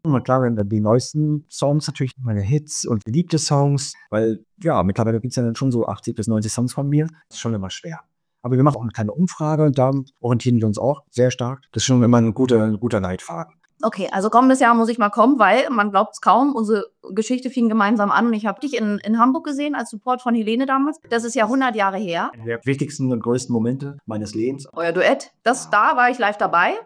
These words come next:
Speaker 2: und alles, aber dich selber, also nur ein Ben Zucker Konzert, Schlagernächte natürlich hab ich dich gesehen, aber noch nie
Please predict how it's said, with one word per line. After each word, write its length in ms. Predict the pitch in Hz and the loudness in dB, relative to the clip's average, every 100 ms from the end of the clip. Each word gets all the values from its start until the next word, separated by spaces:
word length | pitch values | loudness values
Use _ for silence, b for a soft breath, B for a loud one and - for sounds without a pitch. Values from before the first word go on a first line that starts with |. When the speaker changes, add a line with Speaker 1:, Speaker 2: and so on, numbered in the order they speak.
| - | -8
Speaker 2:
und 140 | 294 | -2
alles, 340 | 240 277 370 - | 0 0 -2 -4
aber 220 | 196 196 | -2 -2
dich 260 | 269 311 - | -4 -6 0
selber, 200 | 214 226 | 2 2
also 180 | 214 | 2
nur 260 | 220 254 392 | 4 4 2
ein 100 | 381 | 0
Ben 120 | 294 | -4
Zucker 280 | 254 302 302 | -4 -4 -4
Konzert, 540 | 294 285 285 269 269 226 | -2 -2 -2 -4 -4 0
Schlagernächte 520 | 226 285 285 285 269 | 2 2 0 -4 -6
natürlich 300 | 240 269 262 | -6 -6 -6
hab 60 | 247 | -8
ich 40 | |
dich 160 | 247 - | -8 -6
gesehen, 300 | 220 240 240 | -2 -2 0
aber 180 | 208 | 0
noch 160 | 208 202 | 0 2
nie 240 | 226 302 | 2 0